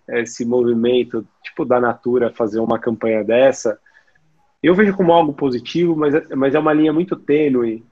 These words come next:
entre ser algo que já foi pensado e forçado pra gerar, pra gerar,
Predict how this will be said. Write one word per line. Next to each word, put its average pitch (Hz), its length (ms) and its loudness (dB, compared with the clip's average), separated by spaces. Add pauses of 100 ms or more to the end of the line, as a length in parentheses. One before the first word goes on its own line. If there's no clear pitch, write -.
entre 123 720 -2
ser 123 360 0
algo 123 760 2 (840)
que 143 100 -2
já 156 160 2
foi 165 160 2
pensado 139 640 0
e 123 60 -6
forçado 135 680 -2
pra 131 220 -2
gerar, 127 720 0 (880)
pra 123 120 -10
gerar, 117 1200 -6